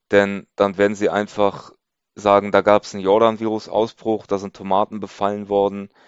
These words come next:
das ist hoch ansteckend, hoch infektiös und das muss alles vernichtet werden. Das ist genauso wie die Schweinepest. Hier geht's nur darum,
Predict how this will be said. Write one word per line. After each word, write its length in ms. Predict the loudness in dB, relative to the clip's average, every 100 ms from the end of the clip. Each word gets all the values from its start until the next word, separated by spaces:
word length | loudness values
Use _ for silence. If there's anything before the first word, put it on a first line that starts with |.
| _ _ _
das 180 | -10 -10
ist 120 | -8
hoch 220 | -6 -6 -8
ansteckend, 640 | -10 -10 -10 -12 -12 -8
hoch 180 | -8 -8
infektiös 760 | -10 -12 -14 -8 -6 -6 -10
und 120 | -8
das 140 | -8 -6
muss 180 | -12 -8
alles 220 | -8 -6
vernichtet 440 | -8 -10 -10 -10
werden. 340 | -6 -8 -10 -20 _ _ _ _ _ _ _ _ _ _ _ _ _ _ _ _ _ _ -10
Das 120 | -6
ist 40 |
genauso 300 | 0 0 0
wie 40 | -4
die 120 | -6
Schweinepest. 720 | 0 2 2 -2 0 -2 -2
Hier 100 | -6
geht's 380 | -6 -6 -10 -14
nur 220 | -8 0
darum, 640 | 0 0 -4 -4 -6 -10